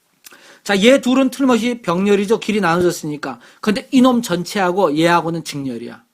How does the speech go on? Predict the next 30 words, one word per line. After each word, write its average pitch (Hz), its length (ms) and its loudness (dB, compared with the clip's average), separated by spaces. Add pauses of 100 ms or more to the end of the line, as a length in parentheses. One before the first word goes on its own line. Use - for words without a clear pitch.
(1200)
얘하고 208 400 2
얘가 196 200 2
직렬이란 190 520 -2
뜻이 180 240 -6
아니고 160 500 -4 (680)
요 208 180 8
놈 220 260 2
전체와 185 1500 0 (440)
얘는 165 540 0 (100)
직렬이야. 131 480 -10
그러니까 185 160 -2 (240)
얘를, 175 340 2 (540)
얘를 143 260 -10 (100)
한 - 440 -6
명으로 190 320 0
봐야 123 220 -10
돼. 143 80 -10
하나로 240 580 2
보면은 156 520 -2
얘하고 143 380 -2
얘는 156 220 -4
직렬. 131 440 -8 (320)
그렇지만 269 440 2 (120)
자세히 240 280 -6
보니까 240 260 0
얘들끼리는 208 680 -2
또 247 80 -4
한 262 200 -6
몸으로 247 300 2
보-, 202 200 -10